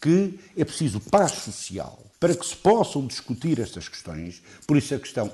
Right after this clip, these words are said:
é também muito política, muito mais do que direito, todo direito quase que não sei discutir, e o que para nós nos parece relevante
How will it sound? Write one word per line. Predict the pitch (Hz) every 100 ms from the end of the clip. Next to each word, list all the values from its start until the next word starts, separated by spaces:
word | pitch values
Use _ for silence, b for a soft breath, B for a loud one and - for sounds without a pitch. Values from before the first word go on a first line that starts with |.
| -
é | 214
também | 208 156 127 104 107
muito | 147 190 -
política, | - 113 107 80 87 - 82 131
muito | 165 135 123
mais | 110 90
do | - 135
que | - 127 110 80 B B
direito, | 127 117 113 -
todo | 135 110
direito | 120 113 98 - -
quase | 135 131 -
que | 113
não | 113
sei | - 80
discutir, | 78 - _ 104 98 98 -
e | 180
o | 170
que | - -
para | - 185
nós | 202 233 160 - -
nos | 151 -
parece | - 110 98 107
relevante | 110 92 80 76 -